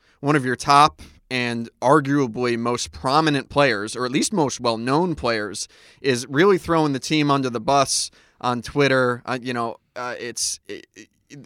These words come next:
the, the audio clip has him and the guys, they're laughing about it, you know, and the, and kind of making a fool out of the Mets. And it seemed, it seemed like, and Michael Kay called it. He really did. He said, "And watch,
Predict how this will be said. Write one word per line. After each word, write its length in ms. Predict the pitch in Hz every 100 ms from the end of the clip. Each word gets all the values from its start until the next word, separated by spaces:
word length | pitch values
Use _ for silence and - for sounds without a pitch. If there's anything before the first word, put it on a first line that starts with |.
| 135
the, 220 | 123 127 113
the 120 | 123
audio 340 | 131 143 156
clip 380 | 139 - 135 -
has 300 | 120 113 -
him 300 | 135 131 131
and 140 | 123
the 60 | 117
guys, 340 | 117 113 117 - - -
they're 120 | 117
laughing 460 | 113 123 131 135
about 400 | 127 117 123 127
it, 160 | 127 131 123
you 160 | 120
know, 140 | 117 120
and 260 | 123 123
the, 140 | 127 120 - -
and 140 | 123
kind 220 | 151 185
of 60 | 202
making 380 | 156 143 143 135
a 60 |
fool 540 | 123 - 180 226 151 123
out 160 | 117
of 60 | 117
the 80 | 113
Mets. 600 | 123 135 98 - - - _ _ _ _ -
And 600 | 135 131 127 127 117 - _ _ _ _ _ _
it 160 | 151 139
seemed, 480 | - 151 165 170 151
it 220 | 139 127
seemed 720 | - 156 202 185 135 131 120 _ _ _
like, 320 | - 135 131 131
and 120 | 127
Michael 280 | 127 175 262
Kay 180 | 180
called 380 | 135 127 147 190
it. 120 | 107 -
He 100 | 123
really 300 | 143 214 113
did. 400 | 123 143 104 -
He 100 | 127
said, 240 | 123 139
"And 160 | 131 123
watch, 380 | 123 175 -